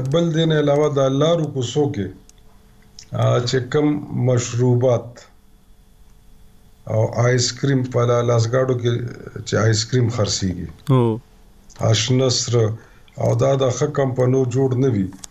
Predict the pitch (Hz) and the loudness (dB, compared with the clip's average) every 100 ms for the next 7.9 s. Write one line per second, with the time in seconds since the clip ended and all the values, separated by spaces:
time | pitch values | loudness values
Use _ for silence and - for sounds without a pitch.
0 | - 139 127 113 117 123 123 - - 131 | 0 2 2 0 -2 -2 -2 -4 -4 0
1 | 143 156 - 139 135 131 120 123 135 131 | 2 2 -2 0 2 2 0 0 2 2
2 | 123 127 - 120 131 143 139 123 123 131 | 2 2 0 -2 2 2 2 0 -4 -2
3 | 131 127 - 117 113 117 107 120 131 120 | -2 -4 -8 -8 -2 0 2 2 2 0
4 | 127 120 123 123 120 117 113 113 113 120 | 0 2 4 2 2 2 2 2 2 2
5 | 127 123 117 117 113 127 120 113 110 - | 2 0 0 0 2 0 0 0 -2 -2
6 | 113 110 113 113 107 110 104 123 113 113 | -2 0 2 2 2 0 0 0 0 2
7 | 110 113 110 110 117 117 120 135 101 | 2 2 4 2 4 4 4 2 0